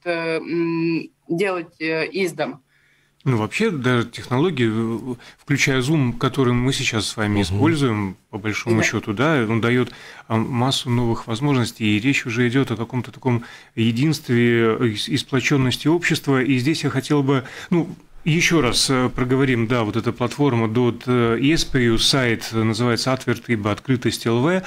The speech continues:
Speaker 2: Атверт ибо Р В Р, ибо здесь мы полностью согласны и солидарны с этой оценкой. Э, есть возможность воспользоваться как потенциальным работодателем, и даже не работодателем, э, просто неравнодушным людям, которые готовы помочь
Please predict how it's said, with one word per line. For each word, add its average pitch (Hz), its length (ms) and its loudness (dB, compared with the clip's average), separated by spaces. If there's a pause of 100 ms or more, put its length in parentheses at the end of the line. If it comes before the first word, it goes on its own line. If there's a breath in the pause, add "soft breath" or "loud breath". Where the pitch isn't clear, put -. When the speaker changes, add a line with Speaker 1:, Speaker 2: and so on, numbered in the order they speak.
(280 loud breath)
Speaker 2:
Атверт 120 400 -2
ибо 104 200 0
Р 107 80 2
В 117 60 0
Р, 165 200 0
ибо 107 200 0
здесь 98 240 -2
мы 110 80 -2
полностью 107 500 -4
согласны 117 520 -4
и 101 40 0
солидарны 131 560 -2
с - 100 -6
этой 110 200 -2
оценкой. 151 500 0 (300 loud breath)
Э, 135 400 2
есть 151 280 0
возможность 120 480 0
воспользоваться 117 640 0
как 120 200 -4
потенциальным 113 600 0
работодателем, 127 760 0 (300 loud breath)
и 170 60 0
даже 143 260 2
не 143 100 4
работодателем, 127 760 0
э, 127 320 2 (200)
просто 143 400 0
неравнодушным 120 640 0
людям, 165 240 0
которые 147 320 0
готовы 127 440 2
помочь 135 640 0